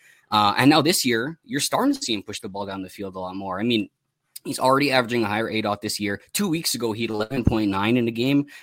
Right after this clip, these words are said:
which is the highest in his career. He's already completed, uh, the same amount or, or one less, uh, twenty-yard passes in four weeks than he did all last year. He had forty-two twenty, pl-, uh, twenty plus yard attempts last year,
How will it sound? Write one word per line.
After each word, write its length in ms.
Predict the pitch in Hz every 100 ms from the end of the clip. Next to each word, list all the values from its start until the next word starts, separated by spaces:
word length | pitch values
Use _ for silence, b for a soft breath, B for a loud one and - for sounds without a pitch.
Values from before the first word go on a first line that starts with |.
| B
which 120 | 120
is 80 | 113
the 60 |
highest 420 | - 117 143 131 123
in 80 |
his 160 | 113 107
career. 500 | - 101 104 92 98 B B
He's 140 | 120
already 260 | - 170 185
completed, 560 | 170 139 165 151 139 -
uh, 380 | 120 110 104 98 - _ _ _
the 80 | 113
same 340 | - 160 180
amount 560 | 185 143 135 139 143 -
or, 240 | 120 110 107
or 200 | 117 117
one 340 | 117 165 180
less, 440 | 143 123 - - - -
uh, 80 | -
twenty-yard 480 | - 139 127 127 117
passes 560 | 117 120 - 110 104 B B -
in 100 | 131
four 260 | 156 165
weeks 220 | 143 147 -
than 100 | 120
he 60 |
did 80 | 120 -
all 220 | 127 135
last 320 | 123 113 -
year. 220 | 101 82 _ _ _ _ _
He 100 | -
had 100 | 147
forty-two 460 | - 185 202 - 180
twenty, 240 | 170 165
pl-, 180 | 156 143
uh, 200 | 135 123
twenty 240 | - 147 143
plus 200 | 139 135
yard 140 | 127
attempts 320 | 123 120 127
last 240 | 123 123 -
year, 260 | 127 143